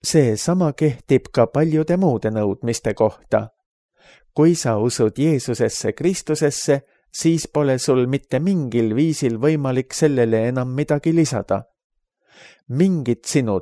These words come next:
teod, sõnad, üritamised ega tõotused ei lisa sellele midagi juurde.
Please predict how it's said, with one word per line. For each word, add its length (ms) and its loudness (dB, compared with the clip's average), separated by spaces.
teod, 480 0
sõnad, 680 0
üritamised 920 0
ega 280 0
tõotused 840 -2
ei 180 2
lisa 300 -2
sellele 440 0
midagi 540 -2
juurde. 540 0